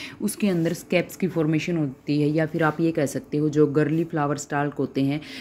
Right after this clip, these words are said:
अ, कर्ली फ्लावर स्टाल्क होते हैं उनकी फॉर्मेशन हो जाती है अर्ली समर के अंदर या फिर लेट समर के अंदर। तो उसको हम क्या कर देते हैं, उस स्कैप्स को, स्कैप्स बोलते हैं most probability, उसको हम रिमूव कर देते हैं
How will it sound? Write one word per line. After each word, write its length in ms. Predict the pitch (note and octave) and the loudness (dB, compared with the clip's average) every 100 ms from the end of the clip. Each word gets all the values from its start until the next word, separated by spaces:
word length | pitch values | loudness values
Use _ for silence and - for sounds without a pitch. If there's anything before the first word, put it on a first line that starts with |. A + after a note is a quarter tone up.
| - | -8
अ, 140 | D#3 D3 | 0 2
कर्ली 640 | C#3+ E3+ E3+ F3+ D#3+ C#3 F2+ | 2 2 4 4 4 2 2
फ्लावर 280 | D#3 D3 C#3+ | 2 2 0
स्टाल्क 300 | D#3 D3 D3+ | 0 0 2
होते 240 | C#3+ D3 | 0 2
हैं 80 | D#3 | 2
उनकी 280 | D#3+ F3+ F#3 | 2 0 -2
फॉर्मेशन 480 | E3+ D#3 D3+ D#3+ | 0 2 2 2
हो 120 | D3 C3 | 0 0
जाती 360 | B2 - C3 | -2 -2 0
है 100 | C#3+ | 0
अर्ली 180 | D3 D3+ | 0 0
समर 300 | D3+ D3+ C#3 | 0 0 0
के 120 | D#3 | 0
अंदर 200 | D3+ D#3 | 2 2
या 120 | E3 | 2
फिर 180 | D#3 E3 | 0 2
लेट 220 | E3 C3+ | 4 4
समर 260 | - B2+ B2+ | 2 -4 -4
के 120 | C3 | -2
अंदर। 220 | B2+ A#2 - - - G#3 | -2 -2 -6 -14 -4 2
तो 80 | |
उसको 300 | - G#3+ B3 | 2 2 4
हम 160 | A3+ F#3+ | 4 4
क्या 160 | F#3+ F3 | 0 0
कर 160 | F3 | 0
देते 260 | D#3+ D3+ D3+ | 0 0 0
हैं, 220 | D3+ D#3 | 0 0
उस 240 | D#3+ D#3+ F#3 E3+ D#3+ D3+ F2 | -2 -2 2 4 4 2 -2
स्कैप्स 360 | - E3 D#3 - | 0 2 2 0
को, 440 | D#3+ D#3 D3+ F#2 - | 4 4 4 0 -6
स्कैप्स 400 | - D#3 F#3 F3+ | -4 -4 -2 0
बोलते 280 | D3+ C#3 D3 | 2 2 0
हैं 120 | C#3+ | 0
most 140 | C#3 | -2
probability, 380 | D3 C#3 C3+ C#3+ | -2 0 2 0
उसको 200 | C3+ D#3 | -2 0
हम 220 | D3+ D#3 | 2 2
रिमूव 280 | D3+ D#3 F3+ | 4 4 2
कर 200 | E3+ C#3+ | 0 0
देते 280 | C3+ - C#3 | -2 -2 0
हैं 220 | C#3 | 0